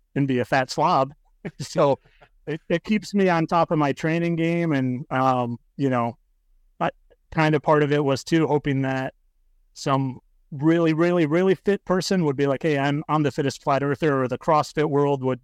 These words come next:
would kind of find out some flat earth truth and, and knock me, knock me off of it. So it was kind of,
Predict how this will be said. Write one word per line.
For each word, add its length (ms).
would 120
kind 240
of 80
find 300
out 240
some 520
flat 220
earth 240
truth 380
and, 380
and 180
knock 240
me, 260
knock 280
me 120
off 200
of 140
it. 140
So 300
it 60
was 120
kind 240
of, 200